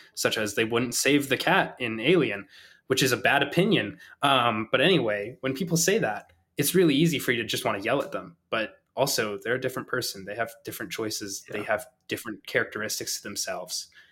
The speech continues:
Speaker 1: And that's fine. People are different.
Speaker 2: Yeah.
Speaker 1: But also,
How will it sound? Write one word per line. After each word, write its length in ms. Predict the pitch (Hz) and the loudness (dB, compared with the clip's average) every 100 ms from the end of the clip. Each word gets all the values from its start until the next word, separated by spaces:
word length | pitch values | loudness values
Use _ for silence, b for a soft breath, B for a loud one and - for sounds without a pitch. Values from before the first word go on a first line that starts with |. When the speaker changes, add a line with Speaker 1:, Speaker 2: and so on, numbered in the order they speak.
| b _ | b _
Speaker 1:
And 160 | 113 110 | -2 2
that's 260 | 113 - | 2 0
fine. 500 | - 107 113 98 98 - _ _ _ _ _ _ _ _ _ - | -2 0 0 -2 -10 -20 _ _ _ _ _ _ _ _ _ -6
People 340 | 143 151 147 | -2 4 4
are 60 | 135 | 4
different. 460 | 135 131 101 95 - _ _ _ _ _ _ - | 2 0 -4 -6 -14 _ _ _ _ _ _ -12
Speaker 2:
Yeah. 100 | 123 | 2
Speaker 1:
But 380 | 123 107 - _ _ _ | 2 2 -4 _ _ _
also, 560 | 127 151 - 110 107 | 2 4 4 2 0